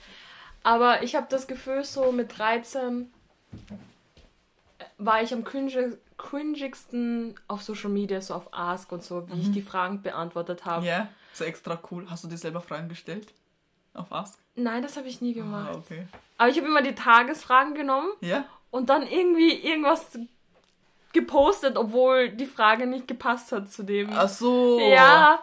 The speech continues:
Speaker 2: Also das einfach nur als Werkzeug, um dich irgendwie wieder
Speaker 1: Ja, ja,
Speaker 2: selbst
Speaker 1: ja.
Speaker 2: darzustellen.
Speaker 1: Oder wenn ich mir bedenke, so mit dreizehn, also ich hab mein Ask mal wieder angeschaut, weil man kann's ja wieder aktivieren.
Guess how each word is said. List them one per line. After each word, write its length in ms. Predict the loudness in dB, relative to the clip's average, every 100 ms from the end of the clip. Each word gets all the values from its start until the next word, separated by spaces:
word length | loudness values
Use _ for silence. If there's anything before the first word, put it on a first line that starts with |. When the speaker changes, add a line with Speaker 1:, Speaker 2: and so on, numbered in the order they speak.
| -4 -10
Speaker 2:
Also 180 | -10
das 180 | -8 -4
einfach 280 | -4 -4 -6
nur 200 | -6 -4
als 360 | -4 -6 -10 -6
Werkzeug, 500 | -6 -6 -10 -10 -10
um 240 | -14 -12
dich 180 | -14 -12
irgendwie 320 | -12 -10 -10
wieder 140 | 0 4
Speaker 1:
Ja, 60 |
ja, 400 | 4 4 4 4
Speaker 2:
selbst 180 | 2 0 0
Speaker 1:
ja. 80 |
Speaker 2:
darzustellen. 640 | 0 -2 -10 -12 -10 -8 -10 _
Speaker 1:
Oder 380 | -2 -2 -4 -14 _
wenn 140 | -4 -2
ich 80 | -4
mir 120 | -8
bedenke, 380 | -4 -4 -4 -4
so 400 | -6 -6 -10 -12 -20 -20 _ -20 _ _ _ _
mit 220 | -12 -4
dreizehn, 680 | -2 0 -2 -6 -6 -8 -10 -16 _ _ _ _ _
also 180 | -8 -6
ich 120 | -4
hab 80 | -2
mein 180 | -4 -2
Ask 280 | -2 -2 -4
mal 160 | -8
wieder 180 | -6 -6
angeschaut, 480 | -6 -8 -8 -8 -8
weil 240 | -4 -4 -6 -12
man 160 | -14
kann's 200 | -10 -10
ja 80 | -10
wieder 180 | -8 -10
aktivieren. 640 | -10 -14 -12 -8 -8 -10